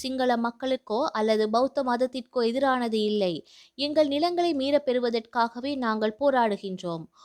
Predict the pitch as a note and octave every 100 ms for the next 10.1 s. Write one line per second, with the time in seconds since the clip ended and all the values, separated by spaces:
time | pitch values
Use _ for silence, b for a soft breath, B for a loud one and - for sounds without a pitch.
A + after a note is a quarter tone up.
0 | B _ _ _ _ _ _ _ _ _
1 | - G#3+ B3+ C4 B3 A#3+ - A#3+ A#3+ A#3
2 | A#3+ B3 A#3+ A#3 B3+ C#4 C4 B3+ A#3+ A#3+
3 | E4 C#4 C#4 D4 C#4 C4 B3+ B3 A#3+ A#3+
4 | A#3+ - C#4+ A#3 A3 G#3 G#3 G#3+ A3 A3
5 | A#3+ G3+ A3+ A3 G#3+ G#3+ G#3+ G#3+ A3+ A#3
6 | A#3 A3+ A3+ A#3 A#3+ C#4 C#4 C#4 D4+ D4+
7 | D4 B3+ A#3 A3+ G#3+ F#3+ E3 B B B
8 | - A3 A3 B3 A3+ A3 A#3 B3+ C4+ C4+
9 | C4 B3 A#3 - F#3+ F3+ F3+ F3 E3+ D#3+